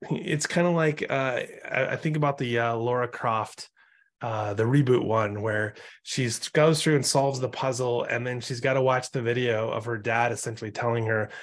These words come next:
"If you're watching this video, then that means that something has,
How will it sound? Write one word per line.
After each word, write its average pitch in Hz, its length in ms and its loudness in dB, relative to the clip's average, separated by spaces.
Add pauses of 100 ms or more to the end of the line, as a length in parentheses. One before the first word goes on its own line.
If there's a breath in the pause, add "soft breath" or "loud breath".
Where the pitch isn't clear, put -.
(280 loud breath)
"If 110 140 -4
you're 104 120 4
watching 131 400 4
this 131 180 2
video, 98 560 0 (640)
then 110 160 2
that 113 160 4
means 110 260 2
that 104 220 0
something 110 320 0
has, 101 320 -2